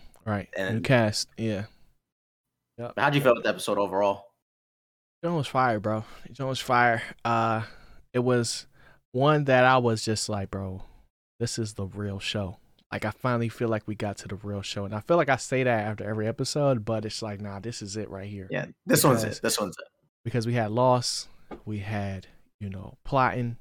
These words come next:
Speaker 1: we had people making alliances, we lost, like, people not making alliances, and it was just, it was just, it was just amazing, bro. Allison M V P.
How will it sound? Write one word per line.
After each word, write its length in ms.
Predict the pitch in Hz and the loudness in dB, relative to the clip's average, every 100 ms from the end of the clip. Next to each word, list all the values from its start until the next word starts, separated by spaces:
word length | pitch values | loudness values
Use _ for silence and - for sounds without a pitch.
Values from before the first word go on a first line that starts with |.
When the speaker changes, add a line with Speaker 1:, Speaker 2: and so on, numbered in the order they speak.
| - - | -14 -10
Speaker 1:
we 140 | 104 | -10
had 340 | 98 98 98 - - - _ _ _ _ _ _ _ - | -8 -10 -10 -14 -20 -20 _ _ _ _ _ _ _ -4
people 800 | 151 151 139 135 127 123 113 - - | -2 0 0 2 4 2 0 -4 -8
making 260 | 123 117 | -8 -6
alliances, 1040 | 107 113 120 120 113 113 110 110 - - - - | -6 -2 0 -2 -4 -6 -6 -6 -6 -8 -10 -18
we 140 | - 104 - | -20 -16 -6
lost, 320 | 110 110 - _ _ _ _ | -4 -4 -8 _ _ _ _
like, 160 | 101 - | -16 -10
people 260 | 123 - | -10 -8
not 240 | 98 110 107 | -6 -6 -6
making 180 | 107 104 | -6 -6
alliances, 580 | 104 104 104 101 101 | -4 -6 -6 -8 -8
and 320 | - 101 98 95 - - _ _ _ | -8 -8 -8 -10 -16 -20 _ _ _
it 80 | 127 | 2
was 160 | 131 | 2
just, 420 | 123 117 - - - _ _ _ _ _ _ _ _ _ _ - | 4 2 0 -6 -10 _ _ _ _ _ _ _ _ _ _ -4
it 60 | |
was 160 | 117 107 | 0 0
just, 220 | 101 - | -2 -6
it 80 | 110 | -4
was 140 | 117 104 | -4 -4
just 160 | 90 | -8
amazing, 420 | 92 98 92 95 | -8 -6 -8 -10
bro. 160 | 92 95 - _ _ - | -10 -12 -14 _ _ -2
Allison 380 | 120 120 - 104 | 0 0 -4 -8
M 160 | 107 | -8
V 100 | 101 | -8
P. 260 | 101 104 95 | -10 -12 -14